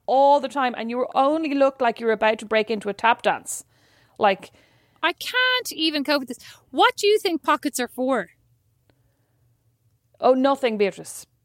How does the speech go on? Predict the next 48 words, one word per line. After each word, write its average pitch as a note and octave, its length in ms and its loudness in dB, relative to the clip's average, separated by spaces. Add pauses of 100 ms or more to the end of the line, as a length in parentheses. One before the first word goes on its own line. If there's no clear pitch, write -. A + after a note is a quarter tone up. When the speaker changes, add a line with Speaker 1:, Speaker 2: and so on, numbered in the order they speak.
(120)
Speaker 1:
Nothing. G#3+ 320 -4 (280)
You're A3+ 80 0
not C#4 140 2
supposed - 180 2
to - 80 -20
put - 60 2
your B3+ 80 -6
hands C4 240 0
in A#3+ 60 -2
them. A#3+ 120 2
You're A3 120 -4
not A#3+ 160 0
supposed C#4 220 -6
to - 60 -14
put B3+ 120 -4
any, B3 140 2
uh, - 400 -4
you D4 80 -2
know F4+ 140 2
what, G4+ 160 6
actually, C#4 260 0
my A3+ 140 -2
number D#4+ 460 0
one A#3+ 260 2
bugbear, G3+ 320 0
I F3 60 0
remember B3 300 0
seeing A3 400 -4 (440)
wedding A#3+ 360 2
photographs G3 520 2
from G3 120 -6
a F#3+ 60 2
woman G#3 300 0
that, F#3+ 140 2 (200)
from, G#3+ 160 -2
like, F#3+ 200 -2
a - 40 -6
couple A#3+ 260 0
that G3+ 80 4
I F#3 60 4
don't F3+ 200 2
know, F#3 120 2
but F3+ 100 0
I - 20 -2
follow F#3 200 0
them F3 120 -4
on E3+ 60 -6
Instagram E3 340 -10